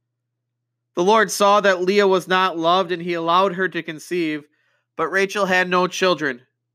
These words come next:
Leah became pregnant and gave birth to a son,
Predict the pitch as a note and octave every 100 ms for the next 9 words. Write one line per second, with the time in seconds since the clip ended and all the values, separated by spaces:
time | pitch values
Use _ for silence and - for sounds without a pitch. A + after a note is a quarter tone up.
0 | _ _ _ _ _ _ - G#3 G#3+ G#3
1 | G#3+ A3 G#3+ - G#3+ A3 G#3+ A3 G3+ G3+
2 | F3+ G3 E3 G3 G3+ G3+ F#3+ F3 - F#3
3 | G3+ G#3